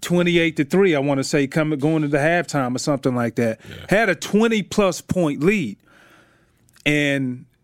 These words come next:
Speaker 1: that didn't end out so well.
Speaker 2: Yeah.
Speaker 1: He, he, listen, he,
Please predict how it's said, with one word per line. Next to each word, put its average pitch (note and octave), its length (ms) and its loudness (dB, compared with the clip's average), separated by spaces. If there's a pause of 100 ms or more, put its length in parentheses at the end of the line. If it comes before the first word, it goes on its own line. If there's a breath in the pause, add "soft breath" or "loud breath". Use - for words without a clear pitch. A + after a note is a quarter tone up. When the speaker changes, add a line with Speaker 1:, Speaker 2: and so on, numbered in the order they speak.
(1040)
Speaker 1:
that D#3+ 240 0
didn't E3 200 0
end E3+ 200 2
out D#3+ 200 -2
so D3 160 2
well. C3 400 0
Speaker 2:
Yeah. - 200 -16 (180)
Speaker 1:
He, D#3+ 400 2 (960)
he, C#3+ 340 0 (280)
listen, G2+ 500 -2
he, A2 300 -2